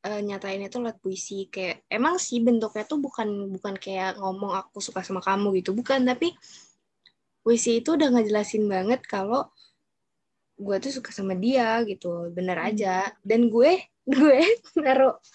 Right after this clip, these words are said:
Speaker 1: gue naro puisi itu nitip di resepsionis gitu, resepsionis di tempat les gue. Jadi yang, yang <laughs> kok malu banget,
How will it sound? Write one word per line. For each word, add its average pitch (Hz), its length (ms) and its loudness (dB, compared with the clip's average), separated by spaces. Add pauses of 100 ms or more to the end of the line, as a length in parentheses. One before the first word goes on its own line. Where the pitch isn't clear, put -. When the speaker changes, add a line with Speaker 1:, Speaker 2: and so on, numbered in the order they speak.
(360)
Speaker 1:
gue 262 200 4 (120)
naro 269 320 2
puisi 226 400 -4
itu 285 320 -2
nitip 254 480 -2
di 254 400 0
resepsionis 240 640 -2
gitu, 285 240 -4
resepsionis 240 560 -4
di 240 80 -4
tempat 220 320 -6
les 208 160 -6
gue. 233 320 2 (400)
Jadi 254 160 6
yang, 339 240 4
yang 262 240 4
<laughs> - 880 -4
kok - 80 -4
malu 320 320 2
banget, 311 160 4